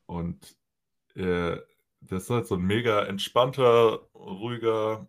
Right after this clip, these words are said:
und lässiger Typ einfach. Also wir haben uns direkt richtig gut verstanden. Und ich hab auch gestern so gemeint, "Sag mal, äh, hast du eigentlich einen Spitznamen?" Und er so, "Nee, nicht, nicht wirklich so."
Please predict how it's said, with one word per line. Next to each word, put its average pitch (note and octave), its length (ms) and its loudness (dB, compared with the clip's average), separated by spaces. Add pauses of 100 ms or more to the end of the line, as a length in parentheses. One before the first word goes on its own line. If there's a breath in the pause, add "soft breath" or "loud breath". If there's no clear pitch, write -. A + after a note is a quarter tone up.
(100)
und G2 380 -4
lässiger A2+ 540 2
Typ C3 260 -6
einfach. B2 640 0 (840 soft breath)
Also F#2+ 280 -2
wir G2 80 2
haben F#2+ 220 -2
uns - 180 -14
direkt G2+ 300 -2
richtig - 200 -16
gut G#2 180 -12
verstanden. G2+ 640 -6 (380 loud breath)
Und F2 380 -10
ich - 120 -10
hab F#2+ 220 -4
auch F#2+ 240 -8
gestern G2 340 -8
so F#2 100 -10
gemeint, F2+ 300 -10
"Sag F#2 120 -10
mal, E2+ 500 -6
äh, - 40 -20 (360 loud breath)
hast G2+ 200 -6
du A2 40 6
eigentlich G2 120 4
einen F#2+ 80 -4
Spitznamen?" A#2 880 -2
Und F2 360 -12
er E2+ 160 -8
so, E2+ 180 -8
"Nee, F2 440 -4
nicht, F#2 280 -6
nicht F#2 240 -8
wirklich F#2+ 420 -8
so." F2 260 -8